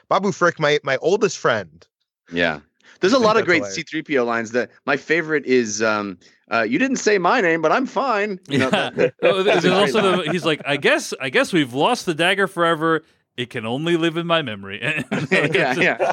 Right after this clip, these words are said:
Speaker 3: I thought that was, like, kind of
Speaker 2: I mean,
Speaker 3: delightful
Speaker 2: it,
Speaker 3: as
Speaker 2: it's
Speaker 3: well.
Speaker 2: clever that he's forbidden to, to, uh, translate Sith. I thought that was a clever,
Speaker 3: Yeah, yeah,
Speaker 2: uh,
Speaker 3: yeah.
Speaker 2: solution to a problem. Uh, but that whole dagger thing also feels like, you know, so Luke has been searching for this dagger
Speaker 3: Yeah.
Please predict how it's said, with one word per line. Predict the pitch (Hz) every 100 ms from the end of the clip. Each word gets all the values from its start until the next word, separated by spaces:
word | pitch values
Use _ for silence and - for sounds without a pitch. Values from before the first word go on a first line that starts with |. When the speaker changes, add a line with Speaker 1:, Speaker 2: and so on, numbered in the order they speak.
| -
Speaker 3:
I | 156
thought | 170 175
that | 160
was, | 156 190
like, | 143 123
kind | 139 131
of | 120 120
Speaker 2:
I | 165
mean, | 208
Speaker 3:
delightful | 214
Speaker 2:
it, |
Speaker 3:
as | -
Speaker 2:
it's |
Speaker 3:
well. | 117 98
Speaker 2:
clever | - 226 208 170
that | 143 127 - -
he's | 117 135 117
forbidden | - 110 117 117 120
to, | 117 113 92
to, | - 113 104 98
uh, | 95 92
translate | - 113 104 104 92
Sith. | - 120 113
I |
thought | 104 98
that | 95
was | 98
a |
clever, | 92 104 98 95 92
Speaker 3:
Yeah, | 180 262 175 -
yeah, | 160
Speaker 2:
uh, | 190
Speaker 3:
yeah. | 196 170
Speaker 2:
solution | 135 123 - 117
to | 123
a | 107
problem. | 120 110 113 113 - - -
Uh, | 135 123
but | 120 143 156
that | 175 175
whole | 214
dagger | 180 - 123 131 135 120
thing | 104 117 104 101 98 95 92 _ _ _ _ _
also | - 156 - 156 123
feels | - 135 120 113
like, | 120 -
you | 139
know, | 127
so | - 156
Luke | 127 127 160 196
has | 202 165
been | 151
searching | - 160 156 160
for | 131 139
this | 123 113
dagger | 117 117 127 131 131
Speaker 3:
Yeah. | 123